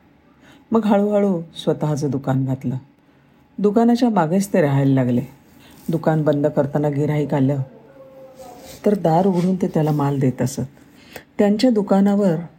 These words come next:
पेठांमधल्यासारख्या पाट्या नव्हत्या, तसंच फक्त एक पैसा नफ्यावर ते धंदा करत असत.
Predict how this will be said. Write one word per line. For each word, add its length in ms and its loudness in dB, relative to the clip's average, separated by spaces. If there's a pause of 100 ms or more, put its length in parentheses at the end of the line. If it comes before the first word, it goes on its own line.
(500)
पेठांमधल्यासारख्या 1200 -2 (640)
पाट्या 300 0
नव्हत्या, 400 -2 (1040)
तसंच 340 0
फक्त 340 -4
एक 380 0
पैसा 280 0
नफ्यावर 500 0
ते 160 -2
धंदा 320 0
करत 300 -2
असत. 180 -6